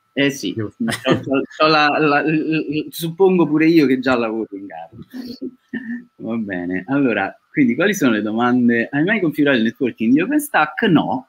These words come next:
Speaker 1: Ok, quindi sta, state facendo il webinar giusto. Va bene così.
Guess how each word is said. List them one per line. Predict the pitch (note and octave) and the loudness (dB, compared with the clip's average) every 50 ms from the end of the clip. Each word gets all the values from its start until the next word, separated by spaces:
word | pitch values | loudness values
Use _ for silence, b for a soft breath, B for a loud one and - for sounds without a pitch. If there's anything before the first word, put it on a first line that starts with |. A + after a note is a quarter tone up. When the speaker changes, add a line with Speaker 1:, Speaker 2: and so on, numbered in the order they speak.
| _ _ | _ _
Speaker 1:
Ok, | _ G#2 G#2 - - F2+ F2 A2+ E3+ F#3 | _ -4 -4 -2 -4 -4 -2 -2 -2 0
quindi | - C3+ A#2 C#3 F#3 - - | 2 4 4 4 2 0 -8
sta, | D#3+ - - F#3+ F3 - | -12 -4 -2 -2 -2 -2
state | - - - A3+ G3 G3 F#3+ | -6 -2 0 0 2 0 -2
facendo | F#3+ G3+ F#3+ F#3 G3 F3+ E3+ D3+ | -2 -2 -2 -2 -2 -2 0 0
il | C#3+ C#3+ | 0 2
webinar | D3+ D3 C#3+ B2 B2 A#2 A#2 G#2 | 2 2 2 0 -2 -2 -2 -4
giusto. | G#2 - G2 - - - _ F#2 E2+ - _ _ _ _ _ _ _ _ _ _ _ _ _ _ | -8 -12 -16 -16 -16 -18 _ -16 -16 -16 _ _ _ _ _ _ _ _ _ _ _ _ _ _
Va | _ D#3+ D#3 | _ -10 -8
bene | E3 D#3+ D#3 C#3 B2 - - | -4 -2 0 0 0 -2 -6
così. | F#2 E2 - D#2+ E2 | -12 -14 -14 -18 -20